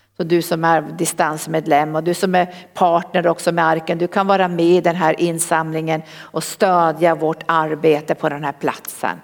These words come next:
För vi är på väg att, ja, det bara känns så roligt. Det känns som att det är någonting på gång. Känner ni inte det? Att det är någonting så underbart på gång.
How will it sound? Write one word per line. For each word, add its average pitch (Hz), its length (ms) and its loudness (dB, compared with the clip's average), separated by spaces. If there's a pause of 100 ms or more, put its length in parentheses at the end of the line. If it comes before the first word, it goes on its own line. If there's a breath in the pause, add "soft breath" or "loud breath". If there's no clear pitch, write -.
(460 soft breath)
För 170 80 -2
vi 160 180 4
är 156 40 0
på 165 160 0
väg 151 480 0
att, - 360 -8 (360 soft breath)
ja, 156 120 2
det 180 160 4
bara 170 260 2
känns 165 360 -2
så 165 180 2
roligt. 156 380 -2
Det 160 80 0
känns 160 280 -2
som 156 140 -6
att 147 180 -4 (200 loud breath)
det 170 80 -2
är 170 40 2
någonting 175 580 0
på 160 120 0
gång. 151 420 -2
Känner 202 340 0
ni 196 60 2
inte 165 200 2
det? 101 160 -2 (840)
Att - 180 -8
det 180 80 4
är 170 120 2
någonting 160 340 -2
så - 120 -14 (200)
underbart 170 680 2
på 165 100 0
gång. 123 380 -2